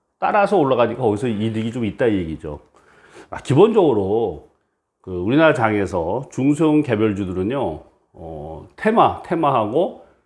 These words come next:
수급이 맞아야지, 예, 오르는 경향이 많습니다.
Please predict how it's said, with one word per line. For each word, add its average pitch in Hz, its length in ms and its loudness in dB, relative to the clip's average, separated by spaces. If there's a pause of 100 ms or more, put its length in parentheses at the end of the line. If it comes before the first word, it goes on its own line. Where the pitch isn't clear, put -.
(160)
수급이 240 380 -2
맞아야지, 104 760 0 (400)
예, 80 260 -12
오르는 120 280 0
경향이 117 180 2
많습니다. 78 640 -8